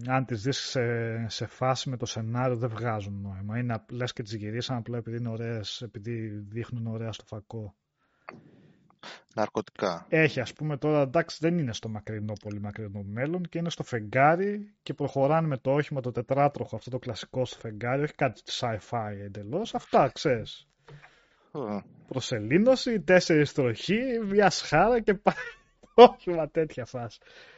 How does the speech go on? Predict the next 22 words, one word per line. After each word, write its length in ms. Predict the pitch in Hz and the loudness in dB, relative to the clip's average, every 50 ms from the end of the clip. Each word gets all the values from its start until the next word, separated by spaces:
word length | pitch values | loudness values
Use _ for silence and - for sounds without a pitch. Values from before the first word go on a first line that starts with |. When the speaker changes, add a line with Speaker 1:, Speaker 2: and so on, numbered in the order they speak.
| _ _ - - - | _ _ -20 0 8
Speaker 1:
Και 100 | - - | 12 12
προχωράνε 640 | 165 - 220 202 - 214 208 214 247 254 247 214 185 | 12 12 10 10 10 10 10 12 12 10 10 8 6
εκεί 160 | 170 - 254 | 2 0 -2
και 120 | 247 254 | -2 -2
σκάνε 280 | 220 - - 247 247 247 | -2 0 0 0 0 0
ξαφνικά 600 | - - 220 - 233 220 208 208 254 262 262 247 | -2 -4 -4 -2 0 0 2 2 4 4 4 2
πειρατές 680 | - - 226 214 208 202 - _ - 254 240 233 214 190 | 0 0 0 0 0 0 -2 _ 4 4 6 6 4 2
με 160 | 165 143 135 | 0 0 0
άλλο 240 | 131 127 123 120 117 | 2 0 0 -2 -4
τέτοιο 400 | - 123 110 - - - 120 120 | -6 -8 -10 -8 -10 -8 -8 -8
όχημα. 220 | 113 95 117 123 | -8 -8 -10 -8
Και 80 | 120 135 | -6 -4
λέει, 120 | 143 170 | -2 2
«Όχ, 300 | 202 214 226 240 233 - | 4 4 4 4 4 2
έρχονται 300 | 226 226 220 - 214 220 | 2 0 2 0 -2 -2
πειρατές 480 | 208 208 202 196 190 190 - 226 220 208 | -2 -2 0 0 -2 -2 0 0 0 0
για 100 | 196 196 | 0 0
να 60 | 185 | -2
μας 100 | 175 170 | -2 -2
δουν». 100 | 175 202 | -2 -6
Και 80 | 208 262 | -8 -6
λες, 180 | 277 285 285 | -6 -6 -6